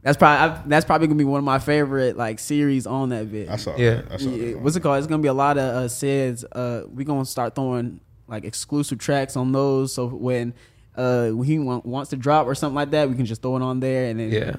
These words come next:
Speaker 1: like, "Okay, bro, go tap into the mixtape. There's a couple unreleased Sid songs on there." Type
Speaker 3: Right,
Speaker 1: shit.
Speaker 3: right.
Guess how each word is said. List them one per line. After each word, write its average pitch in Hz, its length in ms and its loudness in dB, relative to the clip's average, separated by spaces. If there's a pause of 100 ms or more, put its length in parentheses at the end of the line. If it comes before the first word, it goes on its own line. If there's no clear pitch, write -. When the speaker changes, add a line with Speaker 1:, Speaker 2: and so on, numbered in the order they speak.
Speaker 1:
like, 101 160 -8
"Okay, 127 240 -6
bro, 123 340 -4
go 107 260 0
tap 131 220 -2
into 123 140 -4
the 127 80 -4
mixtape. 120 380 -4
There's 113 160 -6
a 120 40 -6
couple 123 340 -6
unreleased 123 440 -2
Sid 127 200 -4
songs 113 260 -4
on 110 120 -6
there." 104 160 -8
Type 101 220 -12
Speaker 3:
Right, - 180 -2
Speaker 1:
shit. - 80 -2
Speaker 3:
right. 69 280 0